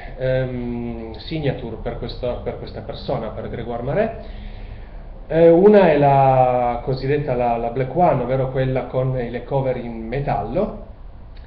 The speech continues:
e l'altra è la, eh, W, la G quarantotto W, che è quella che, che vi faccio vedere oggi, che ha le cover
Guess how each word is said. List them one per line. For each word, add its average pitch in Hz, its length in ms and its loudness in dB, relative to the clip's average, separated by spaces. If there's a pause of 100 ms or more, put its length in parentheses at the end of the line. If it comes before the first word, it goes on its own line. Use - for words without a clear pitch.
(420)
e 240 120 4
l'altra 180 640 6
è 160 200 4
la, 156 480 6
eh, 135 800 2
W, 151 400 2
la 131 80 0
G 156 160 0
quarantotto 143 440 0
W, 127 460 -4
che 165 100 -4
è 156 40 -4
quella 160 220 2
che, 131 260 -4
che 123 400 -6
vi 120 100 -10
faccio 135 220 -6
vedere 131 260 0
oggi, 127 280 -2
che 220 120 0
ha 180 120 2
le - 160 0
cover 127 640 -4